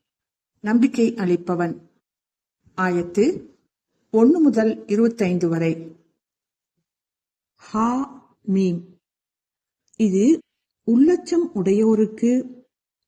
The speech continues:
உயிரளிக்கக்கூடியது. மிகைத்தோனும் மிக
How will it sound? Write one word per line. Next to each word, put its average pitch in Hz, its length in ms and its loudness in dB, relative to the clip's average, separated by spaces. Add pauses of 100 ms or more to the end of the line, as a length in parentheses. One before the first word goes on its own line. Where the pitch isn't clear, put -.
உயிரளிக்கக்கூடியது. 226 1080 2 (1700)
மிகைத்தோனும் 285 800 4 (580)
மிக 226 280 4